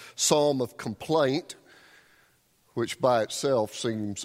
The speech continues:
appropriate enough to our current reality. But also, this psalm has no logical or literary order to it.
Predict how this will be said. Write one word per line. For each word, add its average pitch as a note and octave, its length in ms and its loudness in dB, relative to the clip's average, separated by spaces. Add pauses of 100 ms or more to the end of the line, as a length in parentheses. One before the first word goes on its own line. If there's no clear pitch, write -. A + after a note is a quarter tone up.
appropriate G#2+ 680 -2
enough G#2+ 580 -2
to G#2+ 160 -4
our F#2+ 160 0
current G#2+ 480 -2
reality. G#2 600 -2 (1700)
But D#3+ 140 2
also, A3+ 520 -2
this A3 260 -4
psalm D#3 520 0 (420)
has D3+ 300 -2
no G#3 580 0 (180)
logical G3 1040 0 (100)
or C3 200 0
literary D3+ 880 -2
order D#3 380 -2
to F2+ 300 -8
it. - 200 -16